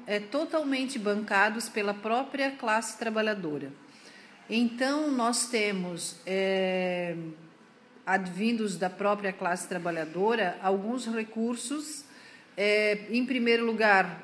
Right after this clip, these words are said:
é, os que são associados ao sindicato, né, que pagam mensalmente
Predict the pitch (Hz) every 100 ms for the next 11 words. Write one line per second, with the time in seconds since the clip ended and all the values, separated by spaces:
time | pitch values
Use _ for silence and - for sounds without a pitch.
0 | - 185 196 185 196 220 214 - 226 214
1 | 220 208 214 226 214 - 214 180 226 247
2 | 214 202 208 185 190 180 151 160 - 349
3 | - 180 175 220 302 - - - - 220
4 | 214 202 196 190 190 214 285 285 262 233
5 | 202 214 269 285 - 208 170